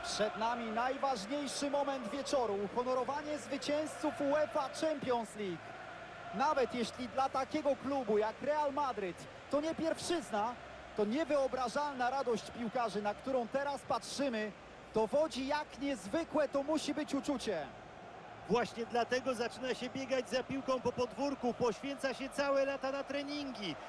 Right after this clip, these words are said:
Speaker 2: Wszystko po to, żeby doczekać tej chwili. Królewscy wznoszą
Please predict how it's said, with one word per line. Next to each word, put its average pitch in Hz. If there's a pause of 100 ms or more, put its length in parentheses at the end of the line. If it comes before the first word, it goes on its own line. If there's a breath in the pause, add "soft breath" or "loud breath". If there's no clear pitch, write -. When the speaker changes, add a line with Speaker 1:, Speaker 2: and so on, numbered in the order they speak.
(140 loud breath)
Speaker 2:
Wszystko 294
po 302
to, 277
żeby 277
doczekać 320
tej 359
chwili. 320 (320)
Królewscy 302 (300)
wznoszą 302